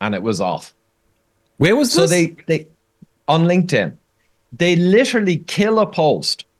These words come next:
Speaker 1: for having the word or acronym W E F in it and the word globalist. They're the only two words I removed, and it soared. That's how bad
Speaker 2: Um,
Speaker 1: it is.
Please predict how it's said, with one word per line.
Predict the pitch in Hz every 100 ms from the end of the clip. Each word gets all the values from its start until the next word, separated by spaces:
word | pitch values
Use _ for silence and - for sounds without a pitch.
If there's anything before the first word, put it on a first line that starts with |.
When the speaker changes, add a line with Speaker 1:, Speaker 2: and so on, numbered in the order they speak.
| -
Speaker 1:
for | 147
having | 135 160 156 143
the | 131
word | 131 151 196 180 90 - - - _ _ _
or | 101 101
acronym | 139 156 - 110 95 78 78
W | 143 139 135 113
E | 113
F | 123 120
in | 101
it | 82 80 - -
and | 107
the | 104
word | 113 113 123 110 98 - _ -
globalist. | 113 104 85 73 -
They're | 147 139
the | 131
only | 139 190 214
two | 175 190
words | 160 147 135 131
I |
removed, | 120 113 104 104 104 98 - _ _ _ _
and | 110 110
it | 104 101
soared. | - 127 113 95 76 - _ _ _ _ _ _ _ _ _ _ _ _ _ _ _ _ -
That's | 175 -
how | 226
bad | 202 226
Speaker 2:
Um, | 175 165
Speaker 1:
it | 226
is. | - -